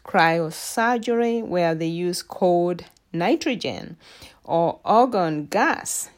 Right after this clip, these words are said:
to freeze the cancer cells. I know, uh, female reproductive, like cervical cancer,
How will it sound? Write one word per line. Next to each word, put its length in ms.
to 120
freeze 880
the 140
cancer 400
cells. 440
I 200
know, 580
uh, 480
female 920
reproductive, 1040
like 180
cervical 440
cancer, 540